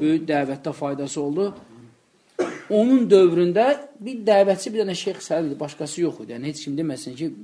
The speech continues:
Şeyx Səlim yox idi, mən var idim. Şeyx Səlim var idi, heç kim yox idi. Şeyx Səlimin yanında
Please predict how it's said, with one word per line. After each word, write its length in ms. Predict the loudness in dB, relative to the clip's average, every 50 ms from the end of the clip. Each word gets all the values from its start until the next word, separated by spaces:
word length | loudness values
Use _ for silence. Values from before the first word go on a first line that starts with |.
| -20 -18
Şeyx 300 | -16 -14 -14 -14 -14 -12 -10
Səlim 300 | -8 -8 -8 -10 -10 -14 -14 -10
yox 220 | -10 -10 -10 -8 -12 -12
idi, 120 | -10 -10 -10
mən 240 | -8 -8 -10 -10
var 180 | -10 -12 -12 -12
idim. 80 | -18 -20 _ _ _ _
Şeyx 320 | -10 -8 -6 -6 -6 -4 -4
Səlim 240 | -2 -2 -2 -4 -4
var 160 | -6 -8 -10
idi, 100 | -12 -16
heç 140 | -16 -16 -16
kim 140 | -16 -16 -18
yox 140 | -16 _ -18
idi. 160 | -18 -18 -20 -20 _ _ _ _ _ _ _ _ _ _ _ _ _ _ _ _ _ _ _
Şeyx 360 | 0 2 2 2 2 0 4
Səlimin 340 | 4 4 4 4 2 2 4 4
yanında 500 | 4 4 2 0 -2 0 2 2 2